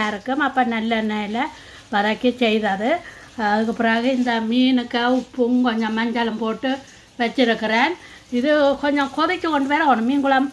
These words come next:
இந்த இது குழம்பு கொதிக்கணும். புளி தண்ணி கொதிச்சு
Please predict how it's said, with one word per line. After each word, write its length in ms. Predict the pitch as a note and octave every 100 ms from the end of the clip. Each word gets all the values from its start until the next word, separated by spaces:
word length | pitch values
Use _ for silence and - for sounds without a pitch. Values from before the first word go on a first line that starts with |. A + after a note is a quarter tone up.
| G#3+
இந்த 160 | A3+ A3
இது 160 | A3+ C#4 C4
குழம்பு 380 | D4 D4 E4+ E4+ -
கொதிக்கணும். 500 | E4 F4+ D#4 B3 A#3
புளி 140 | D4 C#4+
தண்ணி 360 | C4+ C4+ D4 F4 F#4 - - - - -
கொதிச்சு 580 | C4+ C4+ C#4+ - -